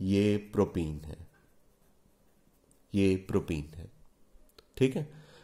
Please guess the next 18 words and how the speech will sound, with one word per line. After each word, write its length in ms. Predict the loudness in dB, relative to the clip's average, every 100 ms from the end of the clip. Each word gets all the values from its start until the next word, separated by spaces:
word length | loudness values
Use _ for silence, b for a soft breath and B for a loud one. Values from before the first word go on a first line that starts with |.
| B 2
और 580 | 8 8 8 4 0 -4 -20 _ _ _ _ -4
ये 560 | 2 6 6 4 -2 -6 -4
जो 260 | 0 2 2
एच 160 | -2
प्लस 340 | 2 4 4 2
है, 280 | 0 -2 -8
ये 320 | 2 2 2 0
एच 160 | -4
बी 200 | 0 4
आर, 220 | 6 6 4
एच 160 | 2
सी 220 | 0 2
एल, 340 | 2 2 0 -6 -18 _ _ _ -2
एच 220 | 0 2
आई 160 | 2
से 220 | 0 -2 -4
आया 220 | -6
है, 120 | -12